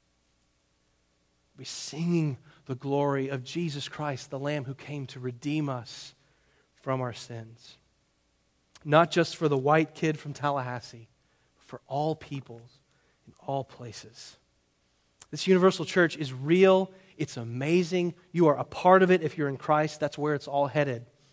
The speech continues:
It's vitally important, but we have to recognize we're not there yet. We are here now, and the Bible deals with that as well. As we wait for that day, Scripture's clear that this universal reality is to be manifested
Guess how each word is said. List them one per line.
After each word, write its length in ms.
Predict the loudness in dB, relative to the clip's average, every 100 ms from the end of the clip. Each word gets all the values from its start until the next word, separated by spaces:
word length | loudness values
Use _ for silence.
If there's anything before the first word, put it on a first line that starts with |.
| _ _ _ -16 -12
It's 140 | 0
vitally 380 | 6 8 8 4
important, 480 | 2 2 2 0 2
but 200 | 4 6
we 80 | 4
have 100 | 4
to 80 |
recognize 720 | 4 4 4 4 4 4 -2 -14 _ _ -2
we're 80 | 2
not 220 | 2 6
there 160 | 6
yet. 320 | 6 2 -4 -12 _ _ _ _ _ _ _ _ 4
We 160 | 6
are 100 | 6
here 580 | 4 0 4 6 6 2 -8 -20 _ 0
now, 460 | 4 6 6 4
and 80 | 2
the 40 | 6
Bible 300 | 8 8 6
deals 260 | 4 2
with 140 | 2 4
that 400 | 4 4 -6 _ _ _ _ _ _ _ -4
as 200 | 0 2
well. 360 | 4 2 0 -6 _ _ _ _ -2
As 140 | 0 4
we 100 | 8
wait 280 | 8 8
for 80 | 8
that 180 | 8 8
day, 160 | 6 4
Scripture's 460 | 6 6 6 -4
clear 260 | 6 8 8
that 180 | 8 8
this 220 | 6 6
universal 580 | 8 8 8 4 4 2
reality 600 | 6 8 8 8 4 0
is 120 | -2
to 100 | -4
be 100 | -2
manifested 960 | 0 4 4 4 4 4 4 0 -2